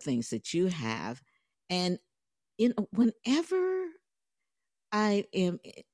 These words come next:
connected with you in any way through Clubhouse, mainly, you, your spirits are always so up, and, you know, no one would even think that you've gone through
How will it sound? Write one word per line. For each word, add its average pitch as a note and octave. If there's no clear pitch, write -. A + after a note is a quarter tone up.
connected F#3+
with E3
you D#3
in D3
any B3
way C3+
through D3+
Clubhouse, C3+
mainly, B2
you, F4
your D#4
spirits -
are D#3
always B3
so A#2+
up, -
and, E3
you A3
know, G3
no G3
one D4+
would F#3+
even D3+
think G#3+
that D3+
you've C#3
gone D3+
through A#2